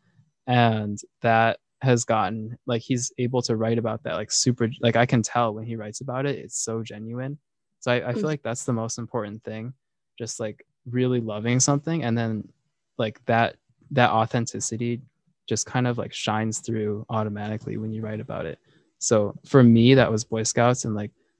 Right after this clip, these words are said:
Speaker 1: service and, like, helping the environment. Uh, but for other people, it, it could be something else.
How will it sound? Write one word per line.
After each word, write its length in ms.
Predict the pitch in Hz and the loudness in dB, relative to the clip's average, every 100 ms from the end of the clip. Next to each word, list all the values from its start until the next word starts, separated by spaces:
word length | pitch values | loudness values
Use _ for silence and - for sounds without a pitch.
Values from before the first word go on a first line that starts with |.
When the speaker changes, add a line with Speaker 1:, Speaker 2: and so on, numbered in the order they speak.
| _ | _
Speaker 1:
service 580 | - 107 110 120 131 - | -2 0 0 2 2 0
and, 280 | 107 104 - _ _ - | -6 -12 -14 _ _ -12
like, 160 | 110 - | -12 -4
helping 300 | 123 123 117 | -4 -2 -4
the 60 | |
environment. 500 | 107 101 110 123 127 _ _ _ _ - | -4 -8 -8 -6 -8 _ _ _ _ -4
Uh, 200 | 113 104 | -2 -2
but 340 | - 107 - | -2 -4 -4
for 300 | - 117 107 | -4 -2 0
other 200 | 107 110 | -2 -4
people, 340 | 113 117 - 117 | -2 -2 0 0
it, 200 | 92 - _ | 0 -8 _
it 160 | - 110 | -10 -8
could 140 | 113 | -8
be 80 | 107 | -6
something 360 | - 113 117 117 | -6 -6 -8 -8
else. 260 | 123 - | -8 -10